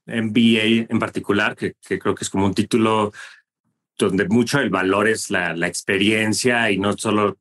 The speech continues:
los conocimientos duros, porque, bueno, al final de cuentas aprender contabilidad y modeling, eh, financiero, etcétera, pues son cosas que uno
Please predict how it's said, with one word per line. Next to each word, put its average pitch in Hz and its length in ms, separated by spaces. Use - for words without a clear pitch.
los 95 180
conocimientos 98 640
duros, 120 360
porque, - 240
bueno, 87 220
al 85 100
final 95 300
de 95 60
cuentas 101 280
aprender 95 480
contabilidad 95 880
y 87 260
modeling, 95 920
eh, 87 360
financiero, 98 720
etcétera, 98 340
pues 90 140
son 117 100
cosas 113 220
que - 80
uno 104 240